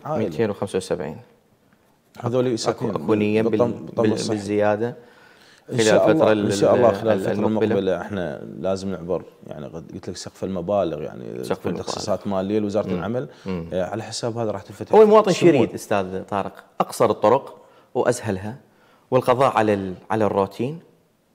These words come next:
Speaker 2: في سبيل ينشمل براتب ال-، الرعاية ال-،
Speaker 1: إحنا عندنا، يعني،
Speaker 2: الاجتماعية.
Speaker 1: نوعًا ما
Speaker 2: وبالمقابل
Speaker 1: تنزيل
Speaker 2: أيضًا،
Speaker 1: الروتين.
Speaker 2: يعني، الله يعينكم على المسؤولية اللي، اللي واقعة على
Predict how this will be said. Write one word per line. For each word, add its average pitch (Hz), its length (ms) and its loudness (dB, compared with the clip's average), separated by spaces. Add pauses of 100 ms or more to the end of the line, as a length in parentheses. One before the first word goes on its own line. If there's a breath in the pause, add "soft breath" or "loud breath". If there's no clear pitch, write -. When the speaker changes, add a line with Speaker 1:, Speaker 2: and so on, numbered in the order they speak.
Speaker 2:
في - 140 -6
سبيل 123 440 -2
ينشمل 110 680 -2 (100)
براتب 104 440 -2
ال-، 101 200 -6 (140)
الرعاية 98 460 -6
ال-، 95 260 -10
Speaker 1:
إحنا 165 200 -4
عندنا، - 20 -2
يعني، 196 140 0
Speaker 2:
الاجتماعية. 107 500 -2
Speaker 1:
نوعًا 110 180 0
ما 151 240 0
Speaker 2:
وبالمقابل 196 400 6
Speaker 1:
تنزيل 180 160 6
Speaker 2:
أيضًا، 190 140 6
Speaker 1:
الروتين. 110 260 4
Speaker 2:
يعني، 120 320 4
الله 147 220 6
يعينكم 165 400 4
على 156 100 2
المسؤولية 156 480 -2
اللي، 170 280 -2
اللي 147 520 -6
واقعة 156 520 2
على 160 260 4